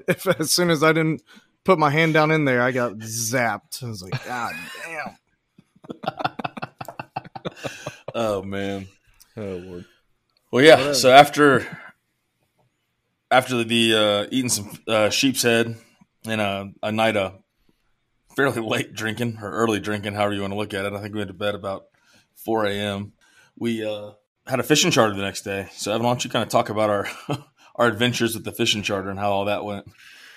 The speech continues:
Speaker 3: Yeah, yeah. Uh, so a guy that I knew when I was down there, met this guy at a karaoke bar. Um, of all things, and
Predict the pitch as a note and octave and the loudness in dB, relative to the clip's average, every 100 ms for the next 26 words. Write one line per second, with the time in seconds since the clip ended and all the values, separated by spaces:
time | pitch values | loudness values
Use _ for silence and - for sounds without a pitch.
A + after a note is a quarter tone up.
0 | - _ _ _ A#2 E3+ - - - A#2+ | -20 _ _ _ -6 -2 -2 -4 -8 -6
1 | G2+ F2+ - G#2+ G#2 G#2 - A#2+ A2+ G#2+ | -6 -8 -8 -2 0 0 0 0 2 0
2 | - G2+ G#2 C#3+ C3 G2+ G2+ G2+ G#2 G2+ | -4 -4 0 2 2 0 -2 -2 -4 -4
3 | F#2 G2 F#2+ F2+ - F#2 F2+ E2+ E2 E2 | -4 -4 -4 -6 -6 -6 -6 -10 -14 -8
4 | F#2+ G2+ A#2 G#2 G2+ F#2 F2+ - F2 E2+ | -6 -4 -4 -4 -4 -4 -4 -8 -8 -8
5 | F2+ D#2+ - D2 - _ _ _ _ _ | -10 -12 -10 -10 -12 _ _ _ _ _
6 | F#2 D#2+ E2+ D#2+ - _ G#2+ F2 F2 F2 | -12 -10 -10 -14 -18 _ -6 -2 -2 -4
7 | E2 F2 - - - F2+ E2+ E2+ F2 | -8 -10 -12 -14 -8 -6 -6 -8 -12